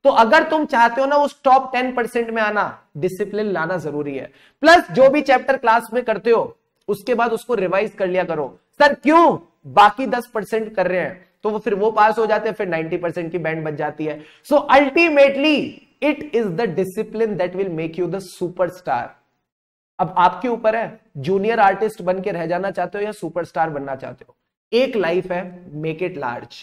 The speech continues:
ठीक है? So I feel you should become the superstar of your life and वो superstar बनने के लिए this is very important, this is very important। So I hope you enjoyed the revision। अब इसके बाद एक बार self revise कर लेना पूरे topics को, तो उससे आपको एकदम next level वाला confidence आ जाएगा।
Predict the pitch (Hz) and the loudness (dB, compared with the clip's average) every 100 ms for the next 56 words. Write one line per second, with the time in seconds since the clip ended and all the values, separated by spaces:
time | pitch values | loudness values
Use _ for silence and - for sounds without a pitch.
0 | - 214 208 220 226 - _ 170 175 220 | -10 -6 -4 -4 -8 -20 _ 6 6 6
1 | 220 226 190 175 202 190 165 175 180 180 | 0 -4 -2 -4 -4 -6 -4 -4 -4 -6
2 | 170 160 170 - 170 160 139 165 160 143 | -8 -8 -8 -4 -4 -2 -6 -6 -6 -4
3 | 175 190 - - - 170 143 226 254 208 | -4 -6 -14 -12 -6 -4 0 0 0 -4
4 | 190 185 - 180 151 147 160 160 151 139 | -6 -6 -2 -2 -2 -4 -6 -4 -4 -4
5 | 127 - _ _ _ _ _ _ _ 135 | -10 -14 _ _ _ _ _ _ _ -6
6 | 185 202 - - 156 - 123 120 123 113 | -4 -4 -14 -12 -12 -10 -10 -10 -12 -14
7 | 107 - - _ _ 254 262 262 208 175 | -16 -16 -20 _ _ 2 2 -2 -2 0
8 | 175 180 175 170 170 190 190 160 196 214 | 0 0 -2 -2 -4 -2 -2 0 -2 -2
9 | 214 190 180 185 190 180 185 185 233 220 | -4 0 0 0 0 -2 -2 -2 -2 -4
10 | - - 311 311 247 - 240 240 240 - | -14 2 4 4 0 0 6 6 4 0
11 | 208 196 220 220 233 254 262 214 208 208 | 0 4 2 2 4 4 4 2 2 2
12 | 214 - 196 202 214 202 196 185 180 190 | 0 -2 -2 -2 -4 -4 -2 -2 -2 -6
13 | - 208 185 180 180 165 185 165 180 175 | -10 -8 -8 -6 -6 -4 -6 -4 -4 -2
14 | 165 170 180 185 170 170 170 156 156 180 | -4 -4 -2 0 0 -2 -2 -4 -4 -6
15 | 190 185 185 196 226 | -6 -4 -2 -2 -4